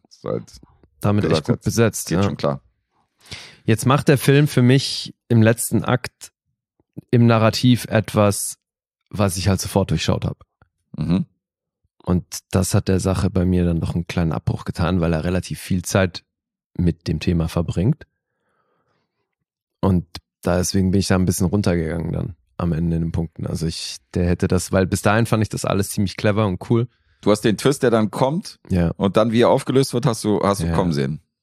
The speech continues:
Speaker 1: Okay.
Speaker 2: Volle Lotte.
Speaker 1: Ich hab's natürlich in Erwägung gezogen, aber
Speaker 2: Nee, es
Speaker 1: hab
Speaker 2: gibt
Speaker 1: mich da nicht
Speaker 2: halt,
Speaker 1: festgelegt.
Speaker 2: äh, du-, durch diesen Namen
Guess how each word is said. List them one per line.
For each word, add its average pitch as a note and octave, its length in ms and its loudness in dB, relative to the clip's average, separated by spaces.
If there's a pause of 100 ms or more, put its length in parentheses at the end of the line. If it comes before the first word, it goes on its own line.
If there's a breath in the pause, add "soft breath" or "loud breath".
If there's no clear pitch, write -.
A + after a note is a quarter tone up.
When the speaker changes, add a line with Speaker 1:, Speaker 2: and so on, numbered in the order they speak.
(160)
Speaker 1:
Okay. F#2 340 -4 (100)
Speaker 2:
Volle - 560 -2
Lotte. E2+ 320 -2 (180)
Speaker 1:
Ich - 100 -12
hab's D#2+ 140 -2
natürlich F2+ 520 0 (340)
in E2 100 0
Erwägung F#2+ 380 4
gezogen, C2+ 420 -4
aber B1 560 -4 (300 soft breath)
Speaker 2:
Nee, F#2+ 320 -4
es F#2+ 120 -4
Speaker 1:
hab - 60 -10
Speaker 2:
gibt D#2+ 140 -2
Speaker 1:
mich - 80 -4
da G2+ 120 2
nicht G2+ 140 0
Speaker 2:
halt, F2 100 0
Speaker 1:
festgelegt. C#2 380 -6
Speaker 2:
äh, - 60 -6 (680)
du-, G2+ 140 -2
durch G2 220 -4
diesen G2 340 2
Namen A#2 560 2